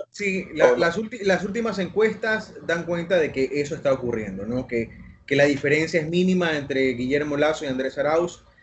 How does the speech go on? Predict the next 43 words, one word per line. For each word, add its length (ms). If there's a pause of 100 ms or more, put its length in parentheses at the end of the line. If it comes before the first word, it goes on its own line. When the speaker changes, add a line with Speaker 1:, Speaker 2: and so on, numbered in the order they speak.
(220)
Speaker 1:
Y 100
ahora 220
en 80
Ecuador, 600
y 600
ustedes 400
lo 100
pueden 220
ver 140
en 120
redes 240
sociales, 580
se 180
ve 220
que 160
hay 220
un 400
cruce 380
de 120
fuego 280
importante 720
entre 260
ambos 220
candidatos. 640 (1200)
Se 120
están 200
sacando 360
los 160
cueros 280
al 140
sol. 440 (400)
Y 140
hay 140
mucha 300
campaña 360
sucia, 460
¿no? 340
Hay 120
muchas 320
mentiras 580
de 120
ambos 280
lados. 580